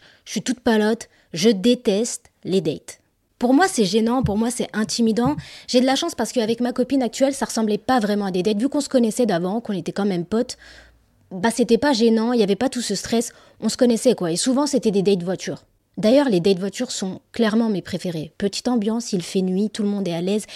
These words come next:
il y a assez de proximité dans la voiture, tu passes un bon moment, on est proche, on échange, c'est super naturel. Je kiffe les dates voiture. Il y a pas de gêne, donc c'est clairement mes dates préférées,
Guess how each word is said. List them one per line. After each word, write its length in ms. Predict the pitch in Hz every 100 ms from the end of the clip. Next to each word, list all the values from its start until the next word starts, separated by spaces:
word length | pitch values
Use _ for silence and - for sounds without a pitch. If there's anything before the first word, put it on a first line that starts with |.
| -
il 80 | 208
y 20 |
a 60 | 208
assez 200 | 208 254
de 60 |
proximité 560 | - 226 - 226 214 214
dans 140 | 208
la 100 | 196
voiture, 380 | 185 185 - 240
tu 100 | -
passes 200 | 190 -
un 100 | 180
bon 160 | 175 247
moment, 380 | 233 220 220 240 _ -
on 140 | 214
est 80 | 202
proche, 400 | - 208 214 -
on 80 | 208
échange, 400 | 196 233 240 - - -
c'est 140 | -
super 280 | 208 247 254
naturel. 400 | 240 196 202 175
Je 120 | 170
kiffe 260 | 220 - 294
les 120 | 226
dates 180 | 190 170
voiture. 320 | 175 - - - _ _ _ 196
Il 40 |
y 60 | 202
a 40 |
pas 140 | 220
de 80 | 208
gêne, 220 | 190 214
donc 180 | 190 185
c'est 160 | - 220
clairement 480 | - 233 220 240 247
mes 120 | 190
dates 240 | 175 196
préférées, 520 | - 185 - 170 185